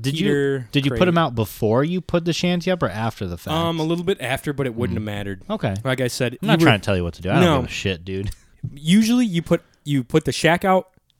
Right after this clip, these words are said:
Speaker 2: and then you put all the flooring down,
Speaker 1: Mm.
Speaker 2: and then you drill your holes. And the ice that we had last week would have been perfect. I was out there. I was like, "Dude, this would have been perfect."
Speaker 1: Yeah.
Speaker 2: No slush at all. No snow. I was like, "God
Speaker 1: <laughs>
Speaker 2: dang." Like, if I were to do it again, I would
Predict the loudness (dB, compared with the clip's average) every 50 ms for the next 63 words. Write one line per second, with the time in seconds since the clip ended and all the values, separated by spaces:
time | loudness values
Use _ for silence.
0 | _ 0 2 2 2 2 2 0 0 0 2 4 6 6 6 6 4 0 0 0
1 | 2 2 2 2 0 -2 -4 -6 -6 -6 -6 -4 -4 -2 -2 0 2 2 4 4
2 | 2 2 0 0 0 0 0 0 -2 -2 -2 -2 -4 -6 -10 -14 -18 -20 _ _
3 | _ _ _ _ _ _ _ _ _ _ _ -4 0 2 2 2 2 2 2 2
4 | 2 2 0 0 0 0 0 2 2 0 0 0 0 0 0 0 -2 -2 -2 -2
5 | -2 0 -2 -4 -2 -4 -6 -8 -10 -16 -4 0 2 2 2 2 -2 -12 -10 _
6 | -2 0 2 2 2 2 0 0 0 -2 -2 -2 -2 -4 -6 -6 _ _ -6 -6
7 | -6 -6 -8 -10 -10 -8 -8 -10 -10 -10 -12 -12 -12 -12 -14 -14 -16 -12 -8 -6
8 | -4 -4 -4 -6 -8 _ _ 0 2 2 2 2 0 -2 -2 -2 -2 -4 -2 0
9 | 0 -2 -2 -2 -2 -2 -2 -2 -2 -4 -4 -4 -4 -4 -6 -8 -10 _ -2 0
10 | 0 0 0 0 -4 -4 -6 _ -16 -14 -14 -12 -14 -14 -16 -18 -8 _ -4 -2
11 | 0 2 2 2 2 0 -2 -4 -6 -8 -14 -18 -18 -16 -6 -2 0 2 2 2
12 | 2 4 4 6 6 6 4 4 2 4 4 6 6 6 4 2 0 0 0 -2
13 | -4 -6 -10 _ -6 -4 -2 0 2 2 0 0 -2 -4 -12